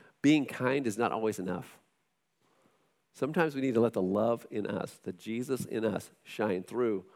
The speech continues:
the stuff that's there. I mean, seriously,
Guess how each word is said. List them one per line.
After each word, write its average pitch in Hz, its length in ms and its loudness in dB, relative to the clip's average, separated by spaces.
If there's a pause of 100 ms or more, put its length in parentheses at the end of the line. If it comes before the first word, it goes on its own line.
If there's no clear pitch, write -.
(240)
the 95 80 -4
stuff - 280 -2
that's - 200 -8
there. 95 360 -2 (1040)
I 139 80 8
mean, 156 320 8 (2500)
seriously, 165 720 8